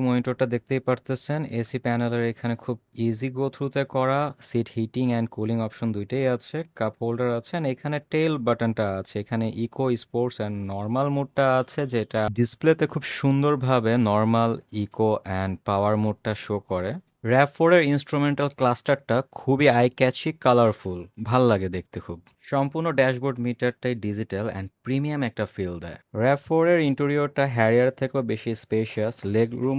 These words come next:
বলেন বা হেডরুম বলেন, দুইটাই বেশি। তার সাথে সিট মেমোরি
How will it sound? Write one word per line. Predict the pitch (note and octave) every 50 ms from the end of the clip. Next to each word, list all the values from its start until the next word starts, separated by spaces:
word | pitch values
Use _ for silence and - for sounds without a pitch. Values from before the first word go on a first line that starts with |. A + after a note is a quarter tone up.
| C3 C3
বলেন | B2+ C3 C#3 D3 C#3+ B2
বা | B2 A#2
হেডরুম | A#2 A2+ G#2 G#2 A2+ A#2 A#2 A2
বলেন, | G#2+ G#2+ A2 B2+ C#3+ B2
দুইটাই | A#2+ A#2+ A#2+ - A#2+ A2 F#2+ F#2
বেশি। | F#2 F2+ - - F#2 E2+ - - _ _
তার | A#2 A#2 A2+ -
সাথে | B2+ A#2+ - A2 G#2+ - - -
সিট | B2 A#2 - B2
মেমোরি | B2 B2 B2 B2 B2+ C3 C#3+